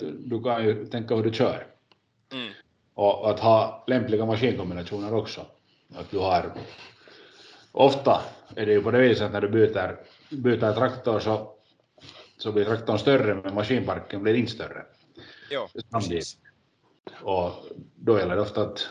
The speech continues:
Speaker 1: att du har liksom, ska vi säga, för att du ska komma till en bränslesnål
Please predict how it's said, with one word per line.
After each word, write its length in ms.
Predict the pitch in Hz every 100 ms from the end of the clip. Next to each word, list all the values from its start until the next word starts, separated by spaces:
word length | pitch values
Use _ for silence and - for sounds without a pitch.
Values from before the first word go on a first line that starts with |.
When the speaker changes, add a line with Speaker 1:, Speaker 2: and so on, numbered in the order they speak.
| -
Speaker 1:
att 220 | 110 -
du 120 | -
har 140 | 104 107
liksom, 400 | 95 104 - - - - - - - -
ska 200 | - 123
vi 40 |
säga, 220 | 117 104 - - -
för 180 | - 135 196
att 240 | 135 - -
du 120 | 127
ska 160 | 117 117
komma 300 | 139 127 107
till 140 | -
en 200 | 110 98 85 - _ _ _ _ _ _
bränslesnål 1600 | 117 107 113 131 110 104 90 - - - _ - - 104 87 76